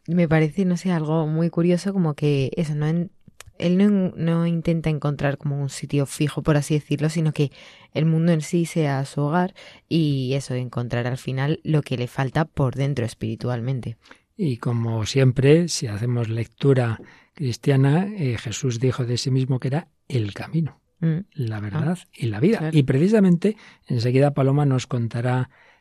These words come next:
Speaker 2: de un joven que también buscó la verdad y se encontró con el camino. Pero antes de eso, vamos a escuchar ese momento al que hacías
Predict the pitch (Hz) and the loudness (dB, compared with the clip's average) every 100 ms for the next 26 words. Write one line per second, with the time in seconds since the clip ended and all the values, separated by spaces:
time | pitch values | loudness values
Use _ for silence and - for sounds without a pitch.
0 | - 127 131 127 147 - 208 175 117 120 | -8 2 4 6 4 4 6 6 4 -2
1 | 117 113 127 131 127 139 127 - - 165 | -2 2 4 6 6 4 4 0 2 4
2 | 123 120 135 143 185 214 - 196 127 123 | 4 0 0 2 2 0 -2 -6 -4 -4
3 | 113 110 110 - 127 156 - _ _ - | -6 -6 -8 -2 0 0 -2 _ _ -8
4 | 104 104 135 202 131 160 247 269 240 226 | -6 -4 2 4 4 2 2 4 4 2
5 | - 208 - - - _ _ - 180 196 | 0 -4 -10 -20 -20 _ _ 0 2 4
6 | 185 185 156 185 185 _ 170 156 185 160 | 2 -2 0 0 0 _ -4 0 4 4
7 | 165 160 139 131 123 123 113 139 131 123 | 4 4 0 -4 -6 -6 -6 -2 -2 -2
8 | - | -6